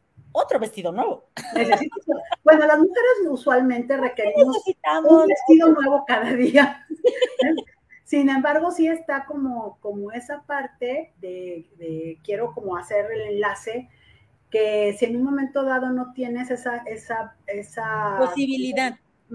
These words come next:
Speaker 2: pues más que posibilidad, es como, no, no, no, no quiero tocar el tema de posibilidad, porque la posibilidad
Speaker 1: Ah,
Speaker 2: existe.
Speaker 1: ¿como el hábito,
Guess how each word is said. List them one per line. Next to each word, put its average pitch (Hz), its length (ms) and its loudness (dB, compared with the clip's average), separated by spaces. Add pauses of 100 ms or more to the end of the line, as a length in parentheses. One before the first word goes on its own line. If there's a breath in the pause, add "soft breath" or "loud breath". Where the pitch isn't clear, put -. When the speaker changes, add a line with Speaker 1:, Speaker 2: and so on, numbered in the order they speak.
(140)
Speaker 2:
pues 262 160 8
más 311 260 4
que 403 120 -2
posibilidad, 226 920 -4
es 208 180 -16
como, 247 600 -6
no, 233 200 -12
no, 269 220 -6
no, 277 240 -6
no 277 160 -8
quiero 285 240 -4
tocar 240 240 -6
el 233 80 -10
tema 240 200 -8
de 240 60 -16
posibilidad, 208 520 -4
porque 190 200 -10
la 185 160 -10
posibilidad 196 520 -8
Speaker 1:
Ah, 247 160 -2
Speaker 2:
existe. 226 240 -20
Speaker 1:
¿como 302 320 0
el 285 160 0
hábito, 349 440 -2